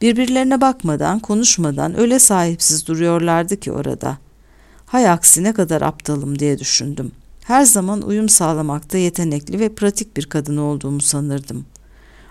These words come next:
O anda hemen sinyal aldığım yere gidip yayımcıya telefon etmeyi, ona bir yanlış ya-,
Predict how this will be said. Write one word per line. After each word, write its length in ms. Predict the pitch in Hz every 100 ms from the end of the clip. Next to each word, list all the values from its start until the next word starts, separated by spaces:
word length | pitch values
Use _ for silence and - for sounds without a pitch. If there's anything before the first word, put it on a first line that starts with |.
| -
O 100 | 277
anda 340 | 233 202 185
hemen 340 | 214 240 208 202
sinyal 400 | - 202 196 190
aldığım 440 | 160 147 147 143
yere 280 | 143 165 170
gidip 300 | 143 - 190 - - - - - - - -
yayımcıya 480 | 208 208 208 202
telefon 480 | 202 196 185 185 190
etmeyi, 540 | 147 143 127 143 160 220
ona 260 | 196 202
bir 100 | 214
yanlış 500 | 208 202 202 208 -
ya-, 140 | 175